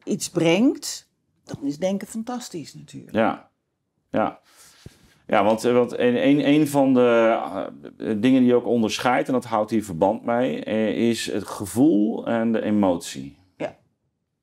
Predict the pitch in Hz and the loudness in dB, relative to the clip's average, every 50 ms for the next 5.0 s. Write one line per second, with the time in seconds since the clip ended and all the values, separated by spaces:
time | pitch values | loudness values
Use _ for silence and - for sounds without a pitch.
0 | _ _ _ - - - 107 104 - 127 117 113 110 120 131 139 165 151 147 147 | _ _ _ -16 -10 -8 -8 -4 0 0 2 2 2 2 0 0 -4 -6 -10 -14
1 | - 147 139 - 139 135 135 135 127 135 135 - - 135 131 127 123 - - - | -14 -12 -10 -6 -4 -4 -4 -4 -4 -6 -8 -6 -4 -4 -2 -2 -2 -4 -4 -6
2 | - 123 127 127 127 - - 135 131 127 123 135 139 - - 247 - - 208 185 | -6 -6 -6 -4 -6 -4 -2 -2 -2 -2 -2 -4 -4 -6 -8 -10 -8 -6 -2 -2
3 | 190 175 - - 220 214 220 240 277 285 277 - 233 220 185 196 190 196 208 226 | -2 -2 -2 -2 -2 -2 0 0 0 -2 -2 -4 -6 -4 -4 -4 -4 -2 -2 -4
4 | 247 240 - 226 214 190 180 - - - - _ 226 220 208 160 143 147 151 - | -4 -6 -8 -8 -6 -6 -8 -10 -16 -20 -18 _ -8 -6 -4 -4 -6 -8 -14 -20